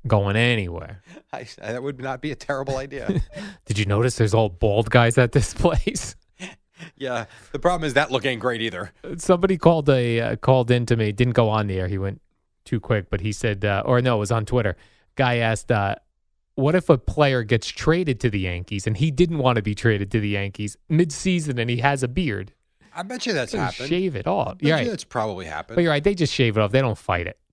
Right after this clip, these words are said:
Speaker 1: They
Speaker 2: And I
Speaker 1: don't wanna
Speaker 2: guess
Speaker 1: be
Speaker 2: it's,
Speaker 1: douchey.
Speaker 2: and I guess it's right. No facial hair below the lower lip, I
Speaker 1: Yeah,
Speaker 2: guess,
Speaker 1: 'cause you could
Speaker 2: is
Speaker 1: have a
Speaker 2: why you're allowed,
Speaker 1: mustache.
Speaker 2: which is stupid.
Speaker 1: Yes.
Speaker 2: I, and I never said it wasn't stupid. I mean, it is, but
Speaker 1: I don't like a scraggly beard, but some guys have a nice,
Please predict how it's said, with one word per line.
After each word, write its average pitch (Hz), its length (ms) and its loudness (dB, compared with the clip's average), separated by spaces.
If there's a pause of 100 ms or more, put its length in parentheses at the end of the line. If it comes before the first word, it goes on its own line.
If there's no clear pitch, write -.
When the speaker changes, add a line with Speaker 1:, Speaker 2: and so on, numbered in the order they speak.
Speaker 1:
They 107 60 0
Speaker 2:
And - 20 2
I 104 40 2
Speaker 1:
don't 107 100 2
wanna 95 120 -2
Speaker 2:
guess 160 180 -4
Speaker 1:
be 98 100 -6
Speaker 2:
it's, 90 140 -8
Speaker 1:
douchey. - 160 -16 (140)
Speaker 2:
and 131 140 -8
I 131 80 -6
guess 151 280 -6
it's 139 200 -8
right. 113 180 -4
No 113 140 -8
facial 120 340 -8
hair 110 140 -6
below 104 320 -6
the 95 100 -8
lower 92 320 -8
lip, 90 280 -10
I 139 40 -2
Speaker 1:
Yeah, 151 200 2
Speaker 2:
guess, 98 100 -12
Speaker 1:
'cause 117 80 -6
you 120 80 -2
could 117 60 2
Speaker 2:
is - 20 2
Speaker 1:
have 131 100 0
a 117 40 0
Speaker 2:
why 113 80 0
you're 107 160 -2
allowed, 107 260 0
Speaker 1:
mustache. - 180 -14
Speaker 2:
which 123 160 -14
is - 80 -20 (120)
stupid. - 520 -16 (480)
Speaker 1:
Yes. 151 380 2
Speaker 2:
I, 208 140 -2 (120)
and 185 100 0
I 240 100 0
never 233 200 -2
said 208 240 -2
it 123 80 -6
wasn't 147 280 -6
stupid. - 520 -6
I 104 40 -14
mean, 110 120 -8
it 135 240 -2
is, 87 400 -4 (140)
but 98 200 -6 (220)
Speaker 1:
I 160 80 8
don't 233 140 0
like 143 160 4
a 110 40 4
scraggly 123 560 2
beard, 95 300 -2
but 110 120 -2
some 165 160 2
guys 196 160 2
have 120 120 2
a 107 60 2
nice, 104 600 -2